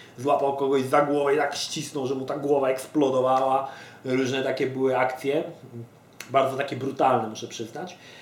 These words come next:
E, tutaj też, y, mamy ciekawy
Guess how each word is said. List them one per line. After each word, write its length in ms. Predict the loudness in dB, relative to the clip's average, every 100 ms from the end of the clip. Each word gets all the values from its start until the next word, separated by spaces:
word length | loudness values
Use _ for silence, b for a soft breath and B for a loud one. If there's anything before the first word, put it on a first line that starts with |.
| B B B
E, 400 | -2 0 2 2
tutaj 280 | 2 2 4
też, 260 | 2 0 4
y, 260 | 6 6 4
mamy 360 | 0 2 2 0
ciekawy 840 | -2 -6 -2 -4 0 2 4 4